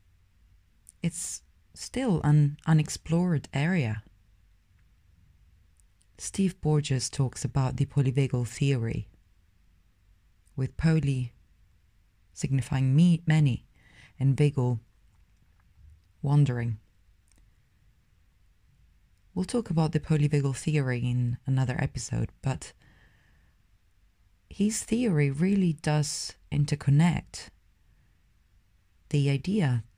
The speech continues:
that our physical health is one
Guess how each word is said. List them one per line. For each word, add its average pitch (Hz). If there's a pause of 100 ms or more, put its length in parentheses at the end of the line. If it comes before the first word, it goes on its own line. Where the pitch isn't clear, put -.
that - (2000)
our 143
physical 175
health 147
is 131 (1300)
one 139